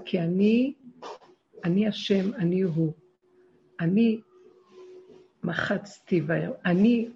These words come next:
אמית ואחיה, אני מחצתי וארפא, ואין מציל מידי." יש פסוק כזה. כתוב שם, "אני אמית ואני אחיה." אז זה אפשר לראות כאן. אי אפשר להחיות אם לא מת-,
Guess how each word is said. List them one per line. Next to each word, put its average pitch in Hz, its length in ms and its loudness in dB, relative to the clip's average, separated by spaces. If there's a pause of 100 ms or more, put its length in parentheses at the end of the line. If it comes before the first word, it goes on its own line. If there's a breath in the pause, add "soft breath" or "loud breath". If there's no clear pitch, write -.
אמית 185 380 0 (300)
ואחיה, 175 840 -2
אני 170 160 0
מחצתי 170 600 -6 (220)
וארפא, 156 400 -8 (120)
ואין 196 280 4
מציל 202 520 -2 (340)
מידי." 156 420 -2 (200)
יש - 100 -10
פסוק - 400 -12
כזה. - 200 -10 (600)
כתוב - 200 -4
שם, 202 180 -4
"אני 170 200 0
אמית 226 340 0 (100)
ואני 165 260 -2
אחיה." - 440 -8 (880 loud breath)
אז 175 120 -4
זה 190 260 0 (560 soft breath)
אפשר 165 220 -4
לראות 165 320 -2
כאן. 156 180 -6 (1120)
אי 190 320 -2
אפשר 190 540 -4 (1400)
להחיות 202 600 0
אם 175 80 2
לא 170 120 2
מת-, 185 300 -6